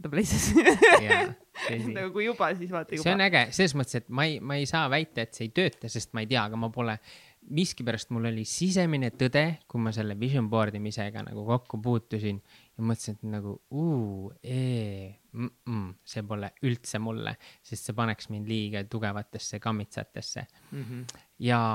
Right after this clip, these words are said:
Speaker 2: ma ei tea, kas mul on õigus või mitte. Me saame ilmselt teada seda kümne aasta pärast, on ju. Aga mulle tundub, et kui ma oleks ennast vision board inud,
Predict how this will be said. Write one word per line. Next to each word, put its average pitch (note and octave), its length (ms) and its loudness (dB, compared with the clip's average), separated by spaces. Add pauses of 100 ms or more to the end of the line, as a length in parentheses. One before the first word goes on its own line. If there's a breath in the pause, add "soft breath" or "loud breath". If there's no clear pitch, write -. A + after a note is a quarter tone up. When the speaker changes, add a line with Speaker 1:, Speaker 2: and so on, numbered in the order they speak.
(140)
Speaker 2:
ma B2 160 2
ei C3+ 80 4
tea, E3+ 80 2
kas C#3+ 180 -2
mul C#3+ 140 -6
on G3+ 140 -6
õigus A#2 240 -4
või B2+ 100 -4
mitte. - 300 -10
Me B2 180 -2
saame E3 260 2
ilmselt B2 260 -4
teada G#2 260 -6
seda G2+ 180 -14
kümne A2 320 -2
aasta - 320 -12
pärast, - 300 -12
on G1+ 220 -10
ju. A2 40 -14 (640 loud breath)
Aga A#2+ 160 0
mulle A#2+ 300 2 (160)
tundub, C#3+ 500 2 (180 loud breath)
et - 200 -8
kui A#2 100 0
ma A2 140 2
oleks - 180 -6
ennast G#2+ 300 -4
vision A#2+ 400 0
board G#2 320 -8
inud, A2 320 -14